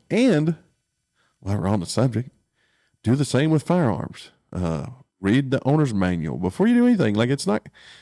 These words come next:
it's not gonna hurt nothing. Like, they may have a particular,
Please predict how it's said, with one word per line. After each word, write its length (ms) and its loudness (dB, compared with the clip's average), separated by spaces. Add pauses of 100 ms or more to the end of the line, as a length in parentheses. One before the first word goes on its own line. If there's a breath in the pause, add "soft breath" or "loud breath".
(1160 loud breath)
it's 180 -4
not 120 2
gonna 120 2
hurt 260 0
nothing. 280 0
Like, 160 0
they 120 2
may 200 4
have 180 2
a 120 2
particular, 580 -2